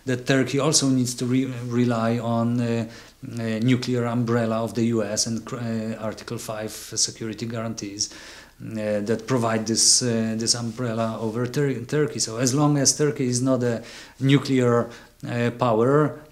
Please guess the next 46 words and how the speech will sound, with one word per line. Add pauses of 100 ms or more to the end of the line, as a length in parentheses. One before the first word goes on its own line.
uh,
it
de-,
definitely
does
not
have,
uh,
the
interest
in
undermining
the
credibility
of
nato
or, (500)
or,
or
getting
out
of
nato. (240)
But
regarding
to
Bulgaria, (300)
again,
this
is
the
country
that
is
very
dependent
on
Russia,
and,
uh,
it,
it
needs
to
maneuver.
It,